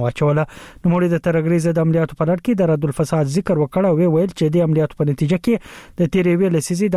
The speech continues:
عملیاتو لاسته راوړنې پیاوړې کړې دي. هغه ویل چې د رد الفساد عملیاتو په لړ کې په تیرو درې کلونو کې د جاسوسي معلوماتو پر اساس درې لکه یو اویا زره کاروانې کړې دي. هم د دې خبرې په تناظر کې هغه د قبایلي سیمو یادونه وکړه. نوموړي وویل چې د دوه زره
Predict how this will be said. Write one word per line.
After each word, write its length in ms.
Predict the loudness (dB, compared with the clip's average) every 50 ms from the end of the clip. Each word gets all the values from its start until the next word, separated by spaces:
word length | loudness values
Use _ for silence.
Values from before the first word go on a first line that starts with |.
| 2
عملیاتو 400 | 2 2 2 2 0 0 0 0 0
لاسته 260 | 0 -2 -2 -2 0 2
راوړنې 300 | 2 2 2 2 0 0 0
پیاوړې 300 | 0 0 2 2 2 0 0 0
کړې 160 | 0 0 0 2
دي. 80 | 0 0 -2 -4 -14 -20 -14 -6 -2 -2
هغه 200 | 0 2 2 0
ویل 100 | 0 -2
چې 80 | -2 -2 -2 0
د 80 | 0 0
رد 180 | 0 0 -2 -2
الفساد 440 | -2 -2 -4 -2 0 0 0 2 2
عملیاتو 340 | 2 2 0 0 -2 -2 -2
په 80 | 0 0
لړ 80 | 0 0 0
کې 180 | 0 0 0 0 -2
په 100 | -2 0
تیرو 200 | 0 2 2 2 2
درې 120 | 2 0 0 0 0
کلونو 240 | 0 2 2 2 0 0
کې 80 | 0 0 0
د 120 | 0 0 0
جاسوسي 300 | 0 -2 0 0 0 2
معلوماتو 380 | 2 2 2 0 0 -2 -2 -2
پر 60 | -2 -2
اساس 320 | 0 0 0 -2 -2 -4 -10 -18 -20 -20 -20 -18 -10 -4 -2 0
درې 120 | 2 2 2 2 2 0
لکه 240 | 0 0 0 0 0 2 2
یو 120 | 2 0 0 -2 -2 0
اویا 180 | 0 2 2 2 2 0
زره 180 | 0 0 -2 -2
کاروانې 400 | -2 -2 0 0 0 0 0 -2 -2
کړې 160 | -2 0 0 2 2
دي. 60 | 0 -2 -4 -8 -20 -20 -20 -10 -4 0
هم 100 | 2 2 2
د 40 | 2 2 0
دې 80 | 0 0 0
خبرې 200 | -2 0 0 0 -2
په 120 | -2 -2 -2
تناظر 380 | -2 0 0 0 0 -2 0
کې 60 | 0 0 0
هغه 160 | 0 0 -2
د 100 | -2 -2 0
قبایلي 260 | 0 0 0 0 0 0
سیمو 220 | 0 2 2 2
یادونه 400 | 2 2 2 0 0 0 0 0 -2
وکړه. 220 | -2 -2 -2 -2 -2 -4 -8 -20 -20 -20 -6 -2 0
نوموړي 220 | 2 2 2 2
وویل 220 | 2 2 0 0 -2
چې 60 | -2 -2
د 140 | 0 0 0 0
دوه 100 | 0 0 0
زره 140 | 0 -2 -2